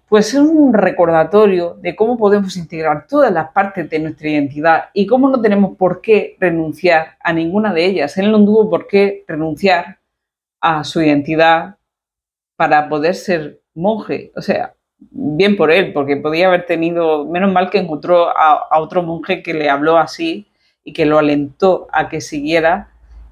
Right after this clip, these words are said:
y porque podía no haber sido así. Por eso, otra vez hablo de que eso, de que el apoyo es superimportante, ese, encontrar ese apoyo en los demás.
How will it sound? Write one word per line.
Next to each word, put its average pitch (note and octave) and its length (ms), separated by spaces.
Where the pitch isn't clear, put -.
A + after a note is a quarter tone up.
y C#3+ 840
porque D3 240
podía D#3 340
no F3 100
haber C#3 180
sido C3+ 200
así. D3 400
Por D#3+ 160
eso, G3 420
otra F3 220
vez E3 160
hablo E3+ 280
de E3+ 180
que D3 220
eso, D3 220
de D3 160
que D#3 100
el C#3+ 80
apoyo E3 720
es - 360
superimportante, C#3 1000
ese, - 460
encontrar D3 480
ese E3+ 200
apoyo D3 260
en C#3+ 80
los C#3 100
demás. C#3 460